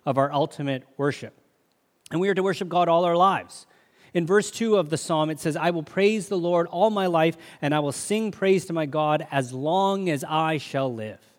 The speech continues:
And Christians for the past two thousand years have gathered together, much like us today, to do just that, to worship God. And yes, of course, individual worship is important, right? Worshiping at home, worshiping, listening to music,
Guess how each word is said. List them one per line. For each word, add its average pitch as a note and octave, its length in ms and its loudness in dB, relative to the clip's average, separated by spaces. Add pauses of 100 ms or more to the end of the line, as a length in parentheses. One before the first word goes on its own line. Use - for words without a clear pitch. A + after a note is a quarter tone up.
(760)
And E3+ 160 0
Christians G#3 320 -2
for F#3 100 -4
the D#3+ 80 -2
past D#3+ 320 -2
two F3 120 -6
thousand D#3 340 2
years D3 300 -2
have C#3 100 -8
gathered D#3 340 0
together, C#3+ 480 -2
much D#3 360 -4
like E3+ 180 0
us E3 300 -2
today, B2 480 -6 (340)
to E3+ 80 -4
do E3+ 180 0
just E3+ 280 -4
that, G2+ 280 -6 (600)
to D#3 120 -2
worship D3+ 460 -2
God. A2+ 420 -8 (480)
And G3 140 0
yes, G#3 200 2
of F3 60 -8
course, G#3 260 0
individual F#3+ 500 0
worship E3+ 320 -2
is C3+ 100 -6
important, C#3+ 420 0
right? E3+ 140 0
Worshiping D#3 420 -2
at A#2+ 120 -6
home, G3 420 0 (240)
worshiping, D3+ 460 -2
listening D3 340 -2
to C3+ 100 -8
music, F#3+ 480 -2